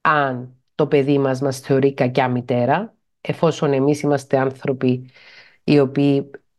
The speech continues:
προσπαθούμε να είμαστε σε πνευματική εγρήγορση, ψυχοεκπαιδευόμαστε, ψυχοθεραπευόμαστε,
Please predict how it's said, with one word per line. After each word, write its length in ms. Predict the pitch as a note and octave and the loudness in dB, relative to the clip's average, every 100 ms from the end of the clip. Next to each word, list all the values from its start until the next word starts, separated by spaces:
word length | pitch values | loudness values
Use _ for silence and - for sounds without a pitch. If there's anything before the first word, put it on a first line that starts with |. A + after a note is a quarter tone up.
| _ - | _ -2
προσπαθούμε 800 | D#3 B2+ - C3 - D3+ C#3 C3+ | -2 -2 -2 -2 0 -2 0 0
να 120 | C3 | 0
είμαστε 320 | C3+ B2+ - | -2 -2 -6
σε 140 | - | -6
πνευματική 640 | - C3+ B2 C3 A#2+ B2 C#3 | 0 0 0 0 -2 0 2
εγρήγορση, 640 | B2 A#2+ C3+ D3+ - D3 D3 | 2 2 2 2 0 -4 -4
ψυχοεκπαιδευόμαστε, 1300 | - - C#3+ B2+ - A#2 A#2 B2 C#3+ - - D3+ | -4 0 0 0 -2 -2 0 2 0 -2 0 0
ψυχοθεραπευόμαστε, 1400 | D3 - - C#3 C#3 B2+ A#2 G#2+ C3 D3 D3 - D#3 | 0 -6 -2 -2 0 -2 -4 -2 0 0 -2 0 0